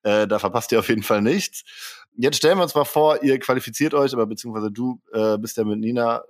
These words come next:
eigentlich schon relativ sicher dabei. Ihr seid bei den Olympischen Spielen und da, jetzt haben wir gerade über European Games, E M gesprochen, also viel Europa.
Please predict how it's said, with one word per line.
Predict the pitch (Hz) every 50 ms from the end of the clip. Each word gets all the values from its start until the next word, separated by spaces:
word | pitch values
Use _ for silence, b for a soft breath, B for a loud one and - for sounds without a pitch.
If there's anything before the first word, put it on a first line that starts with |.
| -
eigentlich | _ 120 113 107 107 -
schon | - 110
relativ | 104 110 113 107 - 104 95 -
sicher | 113 117 120 107
dabei. | 95 90 85 - 113 110 123 156 185 208 226 B B B B B B B B B _ _ _
Ihr | 135 135 147
seid | 120 120 123 139 147 151 147 - - - _ _ _
bei | 110 113 117 120 120 123 123 123 127 - -
den | 120 120 123 127
Olympischen | 123 120 127 143 135 123 123 123
Spielen | - - - 139 151 151 143
und | 123 107
da, | 117 120 127 127
jetzt | 123 110 -
haben | 127 127
wir | 120
gerade | 120 117 117 120
über | 113 113 107 110 107 107 107
European | 113 120 127 117 - 123 123
Games, | 104 107 101 104 104 107 110 113 110 107 - -
E | 135 120 123
M | - 120 113 113 113 113 107
gesprochen, | 107 - - 110 104 110 104
also | 98 101
viel | - - 127 117
Europa. | 110 98 107 127 - 139 139 139 143 143 -